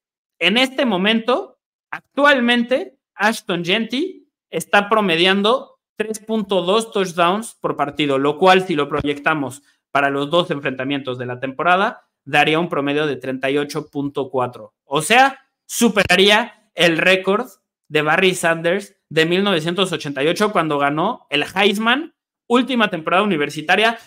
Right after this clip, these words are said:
antes de irse a la N F L, donde fue elegido con la tercera selección global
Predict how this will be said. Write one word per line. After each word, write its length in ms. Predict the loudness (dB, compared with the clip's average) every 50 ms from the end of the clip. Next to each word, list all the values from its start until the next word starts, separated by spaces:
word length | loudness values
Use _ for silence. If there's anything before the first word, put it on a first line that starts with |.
| _ -4
antes 340 | -2 0 0 2 0 0 0
de 80 | 0 -2
irse 220 | -2 0 0 0
a 100 | 2 2
la 80 | 2 0
N 140 | 0 0 -2
F 180 | -2 0 0
L, 380 | 0 0 -2 -4 -6 -10 _ _ _ -8
donde 300 | -6 -4 -2 -2 -2 -2
fue 120 | -2 -2
elegido 340 | -2 0 0 2 2 2 2
con 100 | 0 -2
la 140 | -2 -2 -4
tercera 360 | -6 -6 -4 -2 -2 -2 -2
selección 460 | -4 -4 -6 -6 -6 -6 -6 -6 -4
global 500 | -2 -2 0 2 2 0 0 -2 -8